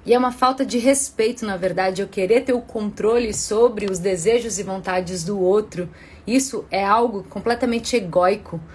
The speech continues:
porque significa que eu quero colonizar um alguém pra satisfazer os meus desejos pessoais. Ou seja, eu também não respeito aquela alma, eu também não respeito aqueles desejos, eu também não respeito aquele ser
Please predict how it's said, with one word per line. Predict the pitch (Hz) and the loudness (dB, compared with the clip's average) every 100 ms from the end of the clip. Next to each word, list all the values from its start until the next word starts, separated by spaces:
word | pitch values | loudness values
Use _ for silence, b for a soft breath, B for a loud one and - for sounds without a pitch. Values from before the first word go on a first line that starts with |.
| B | B
porque | - - | -12 -6
significa | 208 190 208 190 269 285 226 | -4 -4 -6 -2 2 2 2
que | - | -6
eu | 190 | -4
quero | 202 190 | -2 -2
colonizar | 190 240 233 220 202 185 190 220 262 | 0 0 2 2 0 0 2 4 4
um | 269 | 4
alguém | 254 208 202 226 - - | 2 0 -2 -4 -10 -8
pra | 208 | -4
satisfazer | - 214 - - 196 165 190 | -2 -2 -4 -2 -2 -2 -2
os | 185 | -2
meus | 196 185 | -2 -4
desejos | 175 160 165 160 165 | -4 -2 -2 -2 -6
pessoais. | - 165 - 160 147 151 - B B B | -6 -6 -4 -4 -4 -6 -10 B B B
Ou | 180 | -4
seja, | 190 180 185 | -2 -2 -4
eu | |
também | 185 190 208 | -4 -4 -4
não | 208 | -4
respeito | 190 190 - 220 254 262 | -4 -4 -2 2 2 0
aquela | 202 180 170 | -4 -2 0
alma, | 165 165 196 180 170 | 2 2 2 0 -2
eu | |
também | 175 180 185 | -2 -4 -2
não | 185 | -4
respeito | 180 - - 240 233 | -4 -4 0 -2 -2
aqueles | 202 190 | -2 -2
desejos, | 165 170 175 185 180 | 0 -2 0 0 -2
eu | 185 | -6
também | 190 180 | -6 -6
não | 180 | -6
respeito | 185 185 - 175 180 | -4 -6 -6 -6 -8
aquele | - 214 233 | -6 -6 -4
ser | - 220 262 | 0 4 4